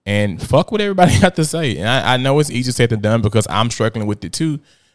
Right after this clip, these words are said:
But those who, like, what's meant for you, you're gonna have it. You get what I'm saying? So I try to take that mindset everywhere I go. If there's something that's meant for me to have,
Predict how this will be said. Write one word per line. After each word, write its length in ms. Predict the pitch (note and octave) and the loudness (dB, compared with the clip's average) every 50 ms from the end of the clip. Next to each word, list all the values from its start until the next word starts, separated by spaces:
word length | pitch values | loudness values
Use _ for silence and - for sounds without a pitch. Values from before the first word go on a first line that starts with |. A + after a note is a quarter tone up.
| _ _ | _ _
But 380 | - A#2+ C3+ C3 B2 - - - _ _ _ _ _ _ _ _ _ _ _ _ _ _ _ _ _ _ _ _ _ _ _ - | -6 0 2 2 2 0 -4 -10 _ _ _ _ _ _ _ _ _ _ _ _ _ _ _ _ _ _ _ _ _ _ _ 2
those 280 | - D3 F3 G#3 G#3 - | 4 6 6 6 4 4
who, 160 | G#3 F#3+ E3 | 2 -2 0
like, 200 | D3 D3 C#3 C3 | 2 2 2 2
what's 280 | C3+ D3 E3+ F3 - - | 4 2 2 2 2 0
meant 360 | A#2 A#2 B2 B2+ B2+ A#2 - | 0 2 4 2 2 0 -4
for 160 | - - F3 | -2 0 0
you, 400 | E3 D3+ D#3 D#3 D#3 D#3 D3+ D#3+ - - - _ _ _ _ _ _ _ _ _ _ _ _ _ _ _ _ _ _ _ _ _ | 0 2 0 0 0 0 -2 -4 -8 -14 -20 _ _ _ _ _ _ _ _ _ _ _ _ _ _ _ _ _ _ _ _ _
you're 180 | - A2 C3 C#3 | 0 2 2 2
gonna 260 | B2+ C3 A#2 G#2 E2+ | 2 2 -2 -2 -2
have 340 | F2+ G2+ A2+ G#2+ F#2+ D#2+ - | -2 0 0 0 0 -2 -4
it. 180 | - - - _ _ _ _ _ _ _ _ _ - | -8 -10 -12 _ _ _ _ _ _ _ _ _ -10
You 80 | - B2 | -4 2
get 120 | C#3 D3 | 4 4
what 80 | C#3+ C#3 | 4 4
I'm 60 | C#3 | 2
saying? 420 | - C#3+ C#3+ C#3+ C#3+ C#3+ C#3 C3+ | 0 0 0 2 0 0 -2 -2
So 160 | C3+ B2 A2+ F#2 | -2 -2 -2 0
I 240 | A#1+ G#2+ A#2 A#2+ A#2+ | 0 2 2 2 2
try 320 | - - - B2+ B2+ B2+ | 2 2 4 4 4 4
to 360 | A#2+ - - A#2+ A#2 A2+ A2+ A#2 _ _ _ _ _ _ _ _ _ - | 2 0 -2 -2 -2 -2 -4 -6 _ _ _ _ _ _ _ _ _ -2
take 260 | - - D3 C#3 C#3+ | 2 2 2 2 2
that 160 | - B2 A2 | 2 2 2
mindset 540 | A2 A#2 A#2 A#2 A2+ A2 G#2+ - - G#2+ G#2+ - | 2 2 2 2 0 0 -2 -2 -2 -2 -2 0
everywhere 400 | - G#2+ G#2+ G#2+ G2+ G#2 G2 F#2+ | -2 -2 -2 -2 -2 -2 -2 -2
I 80 | F#2+ F#2 | -2 -4
go. 200 | F#2+ E2+ E2 E2 | -4 -4 -4 -4
If 100 | D#2+ - | -4 -2
there's 200 | - - B2 - | -2 -2 0 0
something 360 | - C3+ C#3+ - C3 A#2 A2 | 0 -2 -2 -2 -2 -2 0
that's 340 | G#2+ G2+ G2 F#2 - - F#2 | 0 0 0 -2 -4 -6 -4
meant 280 | F2+ G2+ A#2 B2 - | -2 0 0 0 0
for 100 | - A2+ | -2 -4
me 160 | G#2+ A2 A2 | -2 0 0
to 100 | G#2+ F#2 | 0 0
have, 440 | E2 G#2+ G#2+ G#2+ G#2+ G#2+ G#2 G2+ - | 0 2 2 4 4 4 2 0 -4